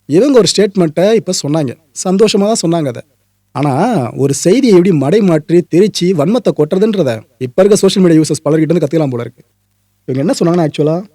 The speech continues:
நெஞ்சினடி படம் இருக்குல்ல, அது ஒரு பாட்டு கண்டிப்பா எல்லாருமே கேட்டிருப்பீங்க. விஜய் அவர்கள் டான்ஸ் பண்ணி அந்த பாட்டு பயங்கரமா பேசப்பட்டுச்சு. அந்த டைம்ல விஜய் அவர்களோடு இவங்களோட பழக்கம் இருக்குல்ல, அதை பத்தி இங்க ஷேர் பண்ணாங்க.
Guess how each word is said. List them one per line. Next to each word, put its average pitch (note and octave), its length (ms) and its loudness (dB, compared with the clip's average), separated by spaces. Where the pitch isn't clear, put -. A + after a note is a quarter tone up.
நெஞ்சினடி F#3+ 400 2
படம் D#3 180 2
இருக்குல்ல, C3+ 260 -6
அது C#3+ 120 2
ஒரு B2+ 80 -2
பாட்டு G3 300 -2
கண்டிப்பா D#3+ 280 -2
எல்லாருமே F3 240 2
கேட்டிருப்பீங்க. D3 440 -2
விஜய் D3+ 240 4
அவர்கள் E3 240 2
டான்ஸ் E3+ 200 0
பண்ணி F3+ 140 0
அந்த D#3 100 -4
பாட்டு F3 180 0
பயங்கரமா D#3+ 320 0
பேசப்பட்டுச்சு. B2+ 500 -4
அந்த F3+ 240 2
டைம்ல A#3 340 4
விஜய் E3+ 260 2
அவர்களோடு F#3+ 340 4
இவங்களோட D3+ 240 0
பழக்கம் F3 300 0
இருக்குல்ல, C#3+ 240 -2
அதை C#3+ 80 -2
பத்தி E3+ 200 -2
இங்க D3+ 100 -2
ஷேர் C#3+ 180 -4
பண்ணாங்க. A#2 260 -10